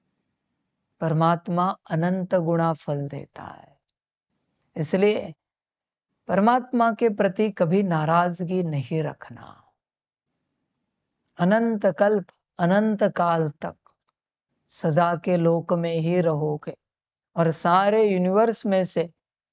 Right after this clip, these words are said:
तुम्हारे सारे अस्तित्व समाप्त हो जाएंगे। जो भी पहाड़ बजा रहे, बेवजह उनकी समाप्ति हो गई,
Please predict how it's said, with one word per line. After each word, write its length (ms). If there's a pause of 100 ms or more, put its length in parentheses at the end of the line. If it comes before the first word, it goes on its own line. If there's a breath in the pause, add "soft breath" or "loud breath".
(840)
तुम्हारे 480
सारे 500
अस्तित्व 640
समाप्त 560
हो 100
जाएंगे। 560 (460)
जो 240
भी 120
पहाड़ 320
बजा 300
रहे, 200 (1300)
बेवजह 600 (1000)
उनकी 340
समाप्ति 600
हो 240
गई, 320